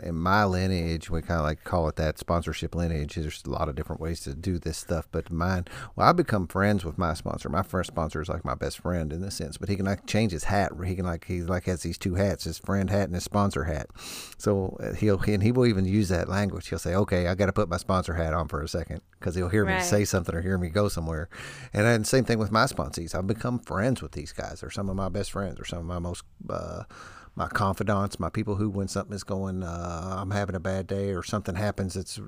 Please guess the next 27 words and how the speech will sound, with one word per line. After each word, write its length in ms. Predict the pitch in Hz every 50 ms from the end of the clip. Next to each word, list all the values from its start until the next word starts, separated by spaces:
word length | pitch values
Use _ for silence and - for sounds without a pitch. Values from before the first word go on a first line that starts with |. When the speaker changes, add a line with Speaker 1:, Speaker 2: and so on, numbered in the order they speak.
| 104 -
Speaker 1:
the 80 | - 120
ki-, 220 | - - 98 98 -
trying 240 | - - 104 104 98
to 60 | 92
wreck 240 | 87 92 98 98 -
my 280 | - 98 92 92 90 87 - - - - - - -
serenity. 480 | - - 113 107 104 101 98 95 104
One 180 | 92 98 98 95
of 80 | 92
our 120 | 92 90 92
tools 360 | - - 104 98 92 87 90
is 140 | 90 85 -
to 80 | -
share 240 | - - - 98 87 78
it 60 | -
with 100 | 92 -
somebody 340 | - 95 87 85 85 80 80
else. 160 | - - -
I 40 | 95
gotta 140 | 90 90 85
dump 360 | 78 - 98 95 92 87 -
that 180 | 95 92 - -
negative 340 | 95 92 87 85 80 76
energy 380 | 85 87 87 87 82 76 87 82
on 160 | 78 82 90
somebody 380 | - - 90 85 85 85 82 80
safe 460 | - - - 87 58 64 - -